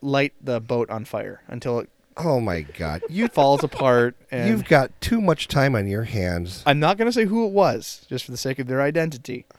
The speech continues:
Speaker 1: But they sent me a video like a week later saying, "Here it is." I'm like, "What?" Sure as shit, there's a little Pleco on a paper, like, origami boat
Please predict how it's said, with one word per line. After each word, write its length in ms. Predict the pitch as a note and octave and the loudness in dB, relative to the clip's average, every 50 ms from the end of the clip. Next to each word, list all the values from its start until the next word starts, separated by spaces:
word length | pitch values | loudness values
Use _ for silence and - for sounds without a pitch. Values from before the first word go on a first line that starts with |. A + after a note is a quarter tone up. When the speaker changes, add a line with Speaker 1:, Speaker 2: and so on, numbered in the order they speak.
| _ _ _ _ _ | _ _ _ _ _
Speaker 1:
But 320 | D3 C3+ C3+ C#3+ - - D3 | -8 -4 -2 -2 -2 0 0
they 120 | C4 C#4+ | 0 0
sent 260 | C4+ - - D#4 - - | -2 -2 -4 -6 -4 -4
me 140 | C#4 C#4+ | -2 -2
a 60 | C4+ B3 | -2 -2
video 640 | A3 B3+ D#4 D4 D#4 B3+ G3 E3 C#3+ C3+ C3 C3 - - - | -2 -4 0 2 4 6 6 6 6 6 4 0 -4 -6 -8
like 120 | D#3+ D3 C3 | -4 -2 -2
a 60 | A#2 | -2
week 360 | A2 A2+ B2+ E3+ A3+ B3+ - | 0 0 0 0 0 0 -2
later 380 | C#4+ B3 A#3 A3 F#3 D3+ C3+ C3 | 0 2 4 4 6 4 2 0
saying, 400 | C3+ - - C#3 C3+ C3 C3+ C3+ - - | 0 -2 -2 -2 -2 -2 -4 -6 -10 -12
"Here 320 | - - D3+ D3+ E3+ F#3 | -6 -4 -2 0 2 2
it 60 | F3+ | 4
is." 420 | E3+ C#3+ B2 G#2+ A#2 - - - - _ - | 4 4 2 2 -2 -6 -12 -14 -16 _ -6
I'm 60 | C#3 | -4
like, 100 | B2 A#2 A#2 | -4 -4 0
"What?" 380 | A#2 B2 C3+ - - - - - _ _ _ _ _ _ _ _ _ | 2 2 2 2 0 -6 -14 -18 _ _ _ _ _ _ _ _ _
Sure 320 | _ - - - C#3 D3+ G#3+ | _ -10 -6 -4 -4 -4 -2
as 80 | B3 | -4
shit, 260 | - - B3 A3+ G#3+ - | -4 0 0 0 0 2
there's 100 | D3 C3 | 0 -2
a 60 | A#2+ | -2
little 260 | A2+ A2+ B2+ D3+ F#3+ | -2 -2 -2 -4 -4
Pleco 560 | - - A#3+ A3+ A3+ - - C3 A#2+ A#2 A#2+ - _ _ _ _ _ _ _ | -4 -4 -2 -2 -2 0 0 0 0 0 -2 -6 _ _ _ _ _ _ _
on 240 | - C3+ C#3 C#3 C#3+ - - | -4 -2 -2 -2 -2 -4 -4
a 180 | C#3 C#3 C3+ - _ | -4 -4 -4 -6 _
paper, 500 | - - E3 D3+ E3 - G3 F#3+ F3+ F3+ | -8 -6 -6 -6 -4 -2 -2 -2 0 0
like, 200 | D#3+ C#3 B2+ - - | 0 -2 -2 -4 -4
origami 720 | C#3+ C3 C#3+ C#3 C3+ C#3 C3 B2 B2 B2+ C#3 D3 D3 C#3 A#2+ | -2 0 0 0 0 -2 -4 -4 -4 -4 -2 -2 -4 -4 -4
boat 400 | A2 G#2+ A2+ C3+ - - - | -4 -4 -2 -4 -4 -6 -12